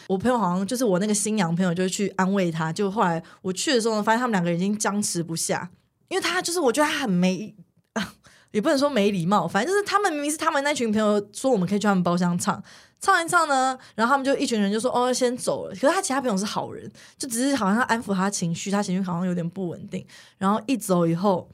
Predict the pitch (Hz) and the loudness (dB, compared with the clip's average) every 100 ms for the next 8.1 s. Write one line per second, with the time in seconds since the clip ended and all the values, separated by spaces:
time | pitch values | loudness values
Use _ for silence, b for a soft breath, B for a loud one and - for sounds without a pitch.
0 | _ 202 277 254 226 277 254 190 208 208 | _ 0 0 0 2 2 2 0 0 0
1 | 170 156 147 135 135 196 220 233 214 214 | -2 -2 -4 -4 -2 0 2 0 0 -4
2 | - 170 220 196 135 107 190 196 - 220 | -6 -4 0 0 0 -4 -4 -4 -2 -4
3 | 185 196 196 254 214 185 170 180 208 180 | -2 -2 0 2 4 4 2 0 -2 -2
4 | 156 170 175 180 196 160 160 - _ - | -2 -2 0 0 -2 -2 -4 -8 _ -8
5 | 185 180 165 - - 156 - 80 B B | -4 -2 -2 -4 -6 -6 -6 -14 B B
6 | - 254 277 269 262 226 254 240 233 220 | -2 2 4 4 2 2 2 2 2 0
7 | 160 92 B - 440 - - _ 220 208 | -4 -8 B -2 -2 -2 -8 _ 2 4
8 | 202 | 4